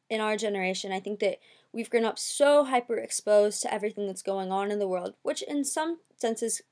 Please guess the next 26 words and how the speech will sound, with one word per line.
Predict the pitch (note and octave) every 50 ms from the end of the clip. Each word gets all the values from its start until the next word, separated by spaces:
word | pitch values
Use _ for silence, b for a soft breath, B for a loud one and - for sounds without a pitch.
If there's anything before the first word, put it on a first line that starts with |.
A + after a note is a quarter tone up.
| _ _ _ _
is | A#3+ A#3 G3+ -
great | - - A#3+ A#3+ A3 F#3 - -
that | - -
we | A#3 A#3+ A#3+
have | A3+ A3+ G#3+
all | A3 A3 G#3
of | G#3
this | G3+ G#3 -
access | - G3+ G#3 G#3 - - A3+ - -
to | - G3+
knowledge | G3 F#3+ G3 G3 G3
and | G3+ G3+
information | G3+ F#3+ G3 F#3+ F#3+ F#3+ G#3 - G#3
that | G3 -
our | - -
parents | - - A3 G#3 G3+ G3+ G3 -
didn't | - G3+ G#3 G#3+
have. | G#3 G#3 G3+ - - B B B B B B B B B B _
But | - D4
it | D#4+ D#4+
also | E4+ F#4 - - A4
can | - G#4 G4+
feel | F#4+ - F4 F4+ F4
really | F4 F4 F4+ E4+
numbing, | B3+ A3+ G3 F#3 G#3 C4 F4 D#4+ G#3+ F#3 F#3+ F#3 b b b b b b b b _
because | C4 B3+ - C#4+ C#4+ C4+ A#3+ -